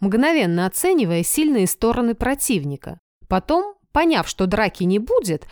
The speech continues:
расслабился и кинул вдогонку уходящему Матсону: "Надо было лучше охранять!" Потом добавил чуть тише:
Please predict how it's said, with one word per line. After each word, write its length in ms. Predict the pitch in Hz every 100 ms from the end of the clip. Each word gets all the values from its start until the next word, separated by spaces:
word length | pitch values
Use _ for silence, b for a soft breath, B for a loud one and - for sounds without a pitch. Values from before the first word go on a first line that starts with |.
| b
расслабился 1080 | - 226 349 - 370 339 233 247 - - 254 - _
и 100 | 320
кинул 360 | - 226 175 160
вдогонку 580 | 170 196 247 349 -
уходящему 640 | 165 185 190 226 - 240 240
Матсону: 640 | 247 156 - 151 147 - - _ _ _ _
"Надо 400 | 208 226 294 302
было 280 | 269 330 330
лучше 440 | 359 403 - -
охранять!" 920 | 196 190 - 247 285 311 196 - - - _ _ _ _ _ _
Потом 380 | 185 175 190 220
добавил 480 | 277 294 220 196 196
чуть 240 | - 202
тише: 580 | - 220 202 - 202